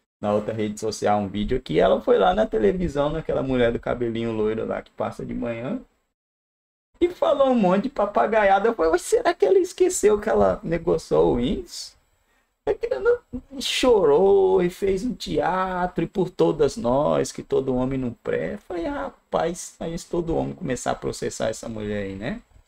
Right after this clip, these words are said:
Porque ela tá julgando todo mundo." Gente, não, a menina foi lá, gru, no Whindersson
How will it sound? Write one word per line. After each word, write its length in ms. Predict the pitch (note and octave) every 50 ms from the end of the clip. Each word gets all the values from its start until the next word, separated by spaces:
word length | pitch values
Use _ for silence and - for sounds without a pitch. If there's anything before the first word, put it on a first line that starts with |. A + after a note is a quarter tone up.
| _ _ _ _ _ _ _
Porque 340 | - G#2+ G#2 _ _ - G#2 G2+ F#2+ F#2
ela 180 | F#2+ G#2 G#2+
tá 220 | G#2+ - A#2+ C3 C3+
julgando 440 | C3+ C3 G#2+ G2+ A#2 B2+ E3 -
todo 320 | - - - D#3+ E3 A3+ F#3+
mundo." 280 | - A2 G#2+ A2+ - - _ _ _ _ _ - _ _ _ _ _ _ _ _
Gente, 420 | - - C4+ F4+ E4 G#3+ - - -
não, 720 | F#3+ B3+ D#4 E4+ D#4+ C#4+ - - D#3 D3 D3+ E3+ F#3+ G#3 A3+
a 40 | B3+
menina 400 | D4 D4 C#4 C4+ C4 C4 C4+ C4+
foi 200 | - - C#4 C4
lá, 100 | C4 A#3+
gru, 600 | G3+ F3 D#3+ - - - C#4+ F#4+ F#4+ C4+ - - -
no 200 | - F3 F#3 F#3
Whindersson 520 | F3+ F3 F#3 F#3+ E3 - - - - -